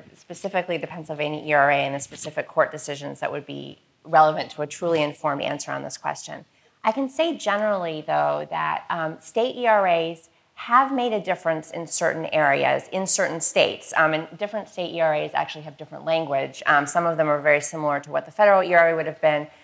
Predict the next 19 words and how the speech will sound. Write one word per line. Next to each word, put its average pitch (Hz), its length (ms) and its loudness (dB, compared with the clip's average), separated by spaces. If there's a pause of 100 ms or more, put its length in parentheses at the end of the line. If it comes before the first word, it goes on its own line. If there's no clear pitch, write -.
(140)
Some 190 200 4
of 170 140 2
them 151 160 4
are 143 480 6
quite 185 260 2
different. 156 640 -4
Um, 147 320 4
some 185 160 -2
of 170 140 0
them 156 120 2
incorporate 151 640 2
sex - 400 0
into 151 320 -6
a 143 60 2
larger 147 480 2
state 147 340 -6
equal 151 220 -10
protection 151 500 -10
clause. 131 580 -4